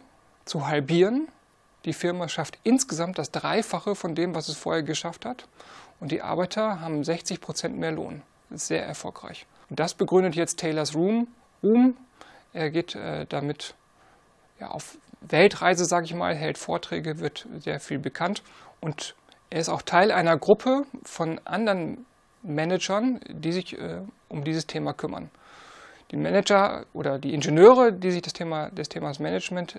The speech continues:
angenommen haben, haben sich im amerikanischen Maschinenbauer im, in der asme getroffen. Die asme wollte sich dann irgendwann mehr auf die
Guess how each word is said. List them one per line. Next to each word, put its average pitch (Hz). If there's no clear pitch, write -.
angenommen 170
haben, 156
haben 151
sich 147
im 156
amerikanischen 151
Maschinenbauer 214
im, -
in -
der 147
asme 226
getroffen. 240
Die -
asme 175
wollte 180
sich 160
dann 156
irgendwann 160
mehr 156
auf 151
die 139